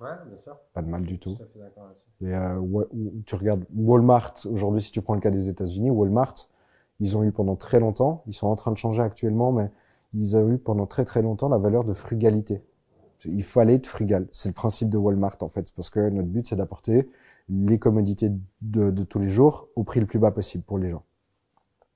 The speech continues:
Speaker 2: Et le, il y a une histoire, en fait, où le directeur de Walmart était dans un autre, euh, grocery sh-, euh, grocery store, euh, chez un concurrent, et il a appris que tel et tel, enfin, qu'un employé, en fait, de ce magasin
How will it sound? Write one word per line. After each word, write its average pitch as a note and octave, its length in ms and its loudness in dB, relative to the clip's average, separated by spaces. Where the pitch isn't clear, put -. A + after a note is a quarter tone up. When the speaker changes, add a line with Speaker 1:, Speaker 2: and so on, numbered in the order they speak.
Speaker 2:
Et G#2+ 360 4
le, G2 800 0
il A2 340 0
y B2 80 8
a C3+ 40 10
une C3+ 120 8
histoire, C#3 340 4
en A#2+ 80 2
fait, C#3+ 200 -2
où A#2+ 40 4
le G2 120 2
directeur A#2 400 4
de G#2 60 2
Walmart G#2 480 2
était G2+ 180 0
dans F#2 220 -2
un F#2+ 120 -2
autre, G2 280 -4
euh, F#2 60 -4
grocery G2 520 -2
sh-, - 160 -6
euh, F#2 260 -6
grocery G2+ 420 -6
store, - 380 -8
euh, F2 340 -8
chez G#2 200 -4
un G#2 80 0
concurrent, G#2 560 0
et A2 120 4
il G#2+ 100 6
a G2 100 4
appris A#2+ 300 2
que A#2+ 100 4
tel B2+ 300 4
et A#2+ 80 6
tel, B2 260 8
enfin, G#2+ 260 2
qu'un C3 280 4
employé, A2+ 500 6
en G#2 80 2
fait, G#2 280 -6
de G2+ 80 0
ce - 140 -6
magasin G#2 480 2